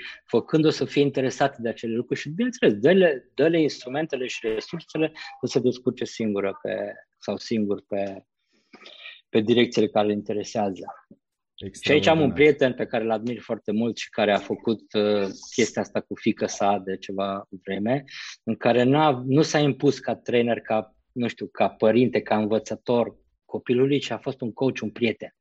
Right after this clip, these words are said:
Speaker 1: E vorba de Dan Berinde, pentru cine îl cunoaște. Este, îl admir nespus pentru ce a reușit să facă cu fiica sa. Fiica sa, la vârsta sa extrem de independentă, este președinta Asociațiilor Studenților din Amsterdam, uh,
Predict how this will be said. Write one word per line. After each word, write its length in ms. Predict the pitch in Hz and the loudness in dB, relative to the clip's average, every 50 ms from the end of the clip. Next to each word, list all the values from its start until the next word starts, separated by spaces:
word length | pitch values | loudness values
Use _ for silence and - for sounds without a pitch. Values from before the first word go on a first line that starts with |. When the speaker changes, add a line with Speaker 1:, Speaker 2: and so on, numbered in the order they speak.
| _ _ _ | _ _ _
Speaker 1:
E 280 | _ - - - - _ | _ -20 -20 -20 -20 _
vorba 220 | _ 127 131 135 127 | _ 2 2 4 4
de 100 | 117 120 | 2 2
Dan 240 | 110 123 120 117 110 | 2 2 2 2 2
Berinde, 500 | 104 110 110 113 107 87 90 92 98 - - - - - - - _ - | 2 2 2 2 0 0 -4 -8 -10 -12 -16 -20 -18 -18 -18 -20 _ -12
pentru 180 | 104 95 107 | -8 -8 -6
cine 220 | - - - 107 107 | -6 -2 -2 0 0
îl 100 | 104 98 | 0 -2
cunoaște. 800 | - - 107 98 98 92 - - - 113 110 127 135 131 - _ _ _ - - _ _ _ _ | -4 -4 -2 -2 -2 -2 -4 -2 0 2 2 2 0 -4 -10 _ _ _ -20 -20 _ _ _ _
Este, 260 | 120 117 107 - - _ | 0 2 2 0 -4 _
îl 140 | - - 127 | 4 6 6
admir 380 | 113 113 107 113 123 131 127 | 6 6 4 2 2 2 2
nespus 520 | 110 110 120 120 110 - - - 127 113 - | 0 0 -4 -4 -4 -6 -4 -4 -4 -4 -2
pentru 240 | - 113 107 - 98 | -4 -4 -4 -4 -6
ce 140 | - - | -4 0
a 20 | 110 | 2
reușit 200 | 107 104 - - | 2 2 0 -2
să 60 | - - | -6 -6
facă 200 | - 104 - 104 | -6 -6 -4 -6
cu 160 | 95 - - - | -8 -8 -8 -6
fiica 240 | - 107 - - 101 | -6 -6 -4 -6 -8
sa. 140 | - - | -8 -10
Fiica 260 | 98 - - 113 - 110 | -10 -8 -6 -2 -2 -2
sa, 140 | - - | 0 2
la 120 | 117 110 107 | 2 2 2
vârsta 300 | 104 120 113 - - 113 | 2 0 -2 -2 -2 -4
sa 140 | - - 135 | -2 0 -2
extrem 320 | 101 - - - 117 117 | -2 0 0 0 0 2
de 60 | 107 | 2
independentă, 680 | 107 101 98 95 98 98 101 95 104 120 120 113 104 - | 2 0 0 -2 -4 -4 -4 0 2 2 2 2 0 -2
este 200 | 95 - - 107 | -4 -4 -6 -8
președinta 600 | - - 110 - - 104 98 110 113 104 - 101 | -6 -4 -4 -4 -4 -4 -2 -2 -2 0 0 0
Asociațiilor 840 | 95 - - - 95 - - 113 107 - - 110 101 101 104 98 - | -2 -2 -4 -8 -4 0 0 0 0 0 -2 -2 0 2 0 0 -2
Studenților 600 | - - 107 98 113 107 104 - - - 104 98 | -6 -12 -6 -4 -2 -2 -2 -4 -6 -4 -4 -4
din 180 | 92 98 95 | -4 -2 0
Amsterdam, 800 | 110 120 117 104 - - 110 104 - _ - 98 95 95 95 95 95 | 0 0 0 -2 -4 -6 -8 -8 -4 _ 0 2 2 2 0 -4 -4
uh, 240 | 95 95 95 92 | -4 -4 -4 -4